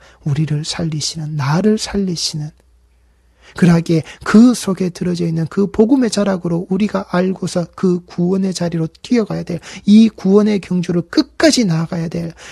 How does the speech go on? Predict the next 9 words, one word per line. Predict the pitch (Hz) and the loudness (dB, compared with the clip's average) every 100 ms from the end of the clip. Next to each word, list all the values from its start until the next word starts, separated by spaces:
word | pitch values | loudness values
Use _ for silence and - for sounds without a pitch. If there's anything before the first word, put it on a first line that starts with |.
| - - | -12 -2
우리에게 | 156 175 170 156 156 | 0 2 2 2 0
필요한 | 151 - 208 196 170 143 | -4 -6 -2 -2 -2 -4
것, | 143 147 165 _ _ _ _ _ _ _ _ _ 170 | -8 -12 -14 _ _ _ _ _ _ _ _ _ 2
내가 | 190 202 196 | 4 6 2
구하기도 | - 175 180 202 220 202 | 0 0 2 2 0 0
전에 | 170 180 160 - - | 0 0 -2 -4 -6
내게 | 170 214 220 180 | 2 4 4 -4
필요한 | - 240 240 202 160 | -4 -2 0 -2 -4
것, | 151 131 | -6 -10